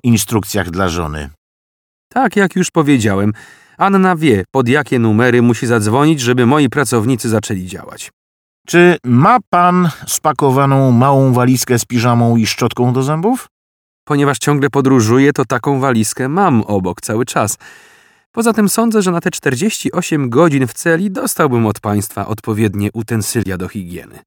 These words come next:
Speaker 2: Dodam jeszcze na koniec tej części książki, że chciałbym żyć w kraju, w którym buduje się partnerstwo między administracją, przedsiębiorcami i innymi organizacjami.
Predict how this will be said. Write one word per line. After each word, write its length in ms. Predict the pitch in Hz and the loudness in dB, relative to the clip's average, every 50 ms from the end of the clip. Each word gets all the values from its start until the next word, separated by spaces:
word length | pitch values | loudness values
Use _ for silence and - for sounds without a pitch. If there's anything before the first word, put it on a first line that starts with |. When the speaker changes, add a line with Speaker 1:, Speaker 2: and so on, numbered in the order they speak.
| _ _ _ _ _ _ - _ - - _ _ _ _ _ _ _ _ - | _ _ _ _ _ _ -20 _ -20 -20 _ _ _ _ _ _ _ _ -2
Speaker 2:
Dodam 280 | 156 190 196 226 202 | 0 2 2 4 4
jeszcze 240 | 190 202 - - 175 | 4 2 0 0 0
na 120 | 160 147 - | -2 -2 0
koniec 340 | - 165 185 180 156 - | 0 0 0 0 0 0
tej 140 | - 151 147 | -2 -2 -2
części 380 | - - 175 180 - - 127 120 | 0 0 0 -2 -2 -4 -8 -10
książki, 460 | - - 156 156 151 123 - 120 120 | -6 -2 -2 0 0 -2 -2 -6 -4
że 140 | 110 120 107 | -2 -2 -4
chciałbym 460 | - - - 170 170 147 139 117 110 | -2 -2 -2 -2 0 0 0 0 2
żyć 220 | 107 135 151 - | 0 0 -2 -4
w 80 | - - | -8 -10
kraju, 420 | - 113 123 139 135 127 135 147 | -6 -2 0 0 2 2 2 0
w 60 | - - | 0 -2
którym 380 | - - 139 147 143 131 107 | -8 -6 -4 -2 -2 -2 -2
buduje 380 | 98 117 120 117 143 160 151 135 | 0 -2 0 0 2 0 0 0
się 160 | - 147 127 | -2 -4 -6
partnerstwo 800 | - 123 113 120 113 - 139 156 160 147 127 - - - 120 123 | -4 -4 -4 -4 -4 -4 -2 0 0 0 -2 -4 -6 -6 -4 -2
między 360 | 120 117 117 107 110 120 107 | 0 0 0 0 -2 -2 -2
administracją, 1000 | 117 110 113 117 107 104 101 - - 120 123 123 - - - 113 127 143 147 139 | -2 -2 -2 0 0 -2 -2 -4 -4 -2 -2 -2 -2 -4 -8 -8 -10 -10 -10 -8
przedsiębiorcami 920 | - - 139 117 - 143 131 120 123 123 113 - - 123 120 123 143 135 - - - - _ _ _ _ - | -6 -6 -4 -2 0 0 0 2 0 0 0 -2 -2 -2 -2 0 -2 -2 -4 -8 -16 -20 _ _ _ _ -12
i 160 | 131 131 147 | -6 -4 0
innymi 400 | 139 139 139 139 139 147 143 139 | 2 2 2 2 4 4 4 2
organizacjami. 800 | 139 123 135 139 139 131 147 139 - 139 135 113 95 101 85 | 2 2 0 0 0 0 -2 -4 -4 -4 -6 -6 -6 -8 -10